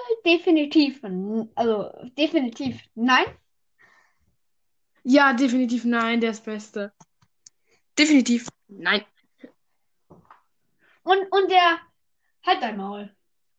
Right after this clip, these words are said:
Speaker 1: Halt einfach.
Speaker 2: Ja, ah, der ist gut. Ähm, hier, ja.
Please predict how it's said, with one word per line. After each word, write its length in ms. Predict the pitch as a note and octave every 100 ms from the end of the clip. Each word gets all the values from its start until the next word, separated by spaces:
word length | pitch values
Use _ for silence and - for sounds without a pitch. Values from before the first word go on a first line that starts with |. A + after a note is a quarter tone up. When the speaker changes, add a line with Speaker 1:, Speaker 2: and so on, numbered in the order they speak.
| _
Speaker 1:
Halt 200 | - E4+
einfach. 120 | E4+
Speaker 2:
Ja, 540 | B3 C4 C4 B3 A#3+ A#3
ah, 40 |
der 180 | A3+ A3
ist 160 | A3 -
gut. 200 | A3 G#3 _ _ - _ _ _ _ -
Ähm, 320 | B3 C4 B3+ - _ _ _ _ _ _ _
hier, 680 | A#3+ A#3+ A#3 G#3 G3 - C4 _ _ _ _ _
ja. 280 | G3+ F3